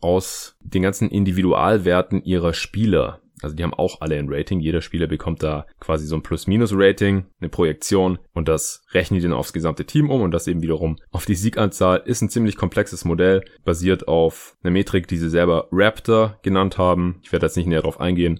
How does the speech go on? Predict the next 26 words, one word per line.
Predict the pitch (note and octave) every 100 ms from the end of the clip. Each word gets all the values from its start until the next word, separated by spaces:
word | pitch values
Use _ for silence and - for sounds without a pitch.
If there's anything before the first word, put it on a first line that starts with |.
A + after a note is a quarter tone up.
| -
Wenn's | - G#2+ A#2
interessiert, | G#2 G2+ B2 B2
der | G2
kann | G2
sich | F#2+
da | -
einlesen | F#2+ G#2 G2 F#2+
oder | E2
mir | E2 D#2+
auch |
Fragen | - F2
dazu | F2+ -
stellen, | - E2+ E2
dann | D#2+ D#2
kann | -
ich | D#2+
das | -
vielleicht | D#2 D#2
mal | D#2
in |
der | C2
Answering | - E2
Machine | D#2 - D#2+
erklären | - D#2 D#2
oder | A1 D#2+
so. | D#2+ D2+